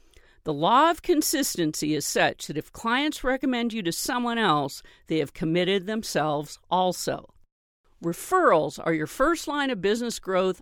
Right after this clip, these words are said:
offense. They're easy to generate no matter what business you're in. They're a much more enjoyable category of people to talk to, work with, or sell to.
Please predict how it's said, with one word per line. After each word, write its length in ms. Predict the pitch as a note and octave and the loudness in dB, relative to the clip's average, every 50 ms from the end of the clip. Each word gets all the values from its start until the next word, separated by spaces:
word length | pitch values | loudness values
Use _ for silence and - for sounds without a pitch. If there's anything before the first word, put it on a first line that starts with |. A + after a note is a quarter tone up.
| - _ - | -10 _ -2
offense. 800 | E3+ F3+ F3 F#3 F#3+ - - F3 D3 C3+ G2 - - - - - _ _ _ _ _ - | 0 2 2 2 2 0 -2 -6 -6 -6 -6 -10 -12 -14 -14 -14 _ _ _ _ _ -6
They're 160 | E3 D#3 - | -4 -4 -4
easy 360 | - G#3+ A#3+ D4 D#4 E4+ F4 D#4 | -2 -2 0 0 0 0 0 -2
to 100 | D#4+ D4+ | -2 -2
generate 540 | G#3 A3+ A3 G#3 G#3 G3+ F#3 G3 F#3+ - - | -2 -2 -2 0 0 0 0 0 0 -2 -2
no 80 | D#3 | -2
matter 280 | D3+ D3+ D3+ D3 C#3 D3 | -2 -2 -4 -4 -6 -6
what 340 | C#3+ C#3 F#3 A#3+ B3+ F#3 F3 | -2 2 2 2 2 2 0
business 440 | G3+ G3+ A#3 G3+ A3 A3 G#3 - A3 | 0 0 0 0 -4 -6 -6 -4 -2
you're 160 | F#3+ F#3 F3 | 0 0 0
in. 320 | D3+ B2 - - - - _ _ _ _ - - - | 0 -2 -6 -10 -18 -20 _ _ _ _ -18 -10 -6
They're 140 | E3+ D#3 | -4 -2
a 60 | D#3+ E3 | -2 0
much 320 | F#3 G#3 D4 D#4+ - - | 0 0 -2 -2 -2 -2
more 200 | D4 B3+ A3+ F#3 | -2 0 0 0
enjoyable 720 | E3 E3+ C#3+ A2+ F#3+ E3+ F#3 C4 E4 F4 E4+ D4+ C#4+ B3 | 0 0 0 0 0 2 4 4 4 2 2 0 -4 -6
category 760 | - - C4 A#3+ A#3 B3 A#3+ A3+ F#3 G#3+ G3 F#3+ G3+ G3 F#3 | -4 -2 2 2 4 4 2 0 0 0 0 0 0 0 0
of 140 | D#3 C#3+ - | 0 -2 -4
people 300 | - A3+ G3 - F#3 D#3 | -6 -6 -6 -4 -6 -6
to 100 | C#3+ B2 | -6 -6
talk 420 | - - - G3+ G3+ B3 C4 _ - | -8 -6 -4 -4 -2 -2 -4 _ -6
to, 340 | - D4 C4+ C4+ C4+ C4+ C4 | -6 -4 -4 -2 -4 -6 -8
work 480 | A3+ D#3 D#3+ D#3+ F3+ A3 B3 - - | -10 -8 -4 -2 0 0 0 -2 -2
with, 360 | B3+ B3+ C4 B3 B3+ B3+ - - - | 0 2 2 2 2 0 -4 -4 0
or 160 | B3+ C4+ D4 | 0 0 0
sell 400 | - - - - D3+ D3+ C#3+ C3 | 0 -2 -2 0 2 0 0 -2
to. 300 | - - D3+ C#3 - - | -4 -6 -6 -6 -8 -10